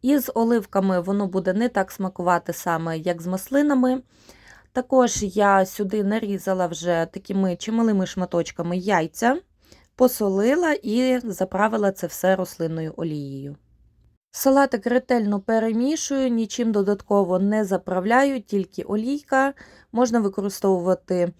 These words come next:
оливкову олію, але я загалом її ще не купляла, а заправляю все просто рослинною олією. Ну і вже моє м'яско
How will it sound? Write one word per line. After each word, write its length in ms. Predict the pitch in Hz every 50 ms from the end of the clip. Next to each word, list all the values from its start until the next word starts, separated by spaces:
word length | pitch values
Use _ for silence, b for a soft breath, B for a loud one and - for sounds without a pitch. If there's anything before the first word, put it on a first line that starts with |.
| b b b b b b _
оливкову 540 | 220 233 262 302 294 - - 277 254 254
олію, 800 | 262 262 254 247 240 254 254 247 220 233 233 233 233 233 233 - -
але 380 | - 226 254 269 262 240 214
я 340 | 208 185 196 196 214 226 220
загалом 560 | 202 190 180 185 190 180 185 202 208 208 208
її 320 | 190 180 190 190 185 190 185
ще 200 | - - - 170
не 120 | 180 185
купляла, 640 | 190 - 196 - 226 226 233 247 254 247 240 226 -
а 140 | - 196 220
заправляю 560 | 208 202 185 - - 170 160 180 196 208 196
все 240 | 170 160 - 185 190
просто 380 | 190 - 175 175 - - - 165
рослинною 540 | 165 160 - - 160 160 165 165 156 147 -
олією. 540 | - 156 147 143 139 135 131 139 139 139 147 - _ _ b b b b b b b b b b b b -
Ну 160 | 254 294 302
і 180 | 277 220 240 220
вже 440 | 220 202 220 226 226 220 220 208
моє 480 | 196 190 196 196 208 233 226 208 220 208
м'яско 680 | 202 196 190 202 190 175 180 180 - - _ 185 170